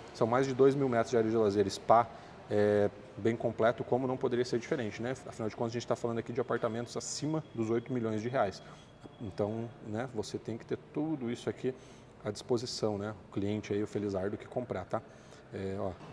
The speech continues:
wine, enfim. Aí, deixa eu mostrar de novo a fachada aqui pra vo-, pra vocês, só pra mostrar onde fica o lazer, ó. Aqui, ó, fica o lazer, ó, deixa eu ver. Ah, aqui no três D não tá aparecendo, mas é bem ali, ó. Bem, ah, eu consegui dar um zoom, ó.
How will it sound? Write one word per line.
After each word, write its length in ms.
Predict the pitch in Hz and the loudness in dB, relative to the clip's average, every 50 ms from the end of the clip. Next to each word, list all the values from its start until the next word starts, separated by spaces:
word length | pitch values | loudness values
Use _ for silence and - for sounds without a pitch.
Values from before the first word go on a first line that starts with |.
| 107 101 98 | -8 -6 -4
wine, 340 | 101 107 113 117 107 101 | -2 -2 -2 -2 -4 -4
enfim. 280 | 95 - - 131 139 147 - - - - - - - - | -8 -6 -4 -4 -4 -4 -8 -12 -18 -20 -20 -20 -14 -8
Aí, 500 | 117 104 104 104 107 110 110 113 117 - - - - | -6 -2 0 0 2 2 2 2 0 -2 -4 -10 -18
deixa 180 | - - - - | -18 -14 -10 -8
eu 40 | 107 | -6
mostrar 180 | 104 - 113 | -2 0 0
de 80 | 107 113 | 0 0
novo 160 | 113 113 110 | -2 -2 -4
a 40 | 107 | -4
fachada 320 | - - 101 - 113 107 104 | -4 -6 -6 -4 -4 -4 -4
aqui 100 | 95 104 | -6 -6
pra 100 | 104 101 | -8 -8
vo-, 160 | 104 - - - | -8 -8 -10 -10
pra 120 | - 110 | -8 -6
vocês, 260 | 101 98 - - 110 - | -6 -6 -6 -6 -6 -6
só 80 | 113 | -6
pra 160 | 101 - 113 | -6 -6 -6
mostrar 320 | 110 113 110 - - 110 104 | -6 -6 -8 -6 -4 -4 -4
onde 160 | 107 107 - | -4 -6 -6
fica 240 | - 117 - - 113 | -8 -10 -8 -4 -2
o 20 | |
lazer, 320 | 117 113 104 98 104 101 98 | 0 0 2 2 0 0 0
ó. 40 | 90 - - - - - - | -4 -8 -12 -18 -20 -16 -14
Aqui, 360 | - - - - - - 165 | -14 -14 -14 -10 -2 2 2
ó, 60 | 127 101 | 2 2
fica 320 | - - - 110 - 120 | 0 -4 -8 -6 -6 -4
o 20 | |
lazer, 380 | 117 117 107 101 98 104 104 98 | -2 -2 -2 -2 -2 -2 -4 -4
ó, 80 | 98 95 | -4 -6
deixa 240 | 104 - - - | -8 -10 -10 -8
eu 60 | 104 95 | -8 -4
ver. 180 | 95 101 101 - - | -4 -4 -6 -6 -8
Ah, 180 | - 113 110 107 | -10 -10 -8 -8
aqui 160 | 101 - 110 | -10 -10 -10
no 80 | 107 107 | -10 -10
três 280 | - - 113 107 101 98 | -8 -6 -4 -4 -4 -4
D 120 | 101 117 | -4 -6
não 160 | 117 110 107 | -6 -6 -8
tá 240 | 95 - - 110 107 - - - - - - - | -6 0 0 0 0 0 -8 -18 -20 -20 -8 -8
aparecendo, 680 | 104 - - 113 107 104 95 - - - 117 107 101 98 | -8 -2 -2 0 0 0 -2 -6 -8 -8 -8 -8 -8 -8
mas 160 | 98 98 92 | -8 -2 -2
é 60 | 110 104 | -2 0
bem 180 | 101 123 139 | 0 -2 -4
ali, 160 | 131 110 98 | -4 -4 -4
ó. 60 | 95 90 - - - | -4 -6 -8 -12 -12
Bem, 160 | 107 107 110 127 | -12 -10 -10 -8
ah, 60 | 113 | -10
eu 80 | 101 - | -10 -8
consegui 240 | - 104 95 107 | -8 -8 -8 -6
dar 120 | 104 110 104 | -4 -2 -2
um 120 | 104 98 | -2 -2
zoom, 200 | 92 104 123 | -4 -4 -4
ó. 20 | 107 | -6